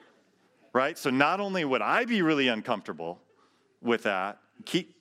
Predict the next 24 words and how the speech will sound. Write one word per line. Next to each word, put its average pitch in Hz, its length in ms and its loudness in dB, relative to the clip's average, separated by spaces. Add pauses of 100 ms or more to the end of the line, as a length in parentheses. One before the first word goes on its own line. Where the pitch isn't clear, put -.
(640)
I'd 151 180 2
have 170 100 0
a 156 60 -4
sore 214 360 0
eye. 170 460 -2 (1080)
Keith 220 300 6
wouldn't 208 300 2
let 214 280 2
me 214 140 0
kiss - 380 2
him. 127 420 0 (2000)
What 202 260 4
we 254 120 2
would 240 200 2
be 190 100 6
doing 160 640 2
is 160 180 0
we 190 140 4
would 190 180 2
be 196 120 4
taking 214 580 2
a 160 120 6
first 208 580 0
century 170 600 -2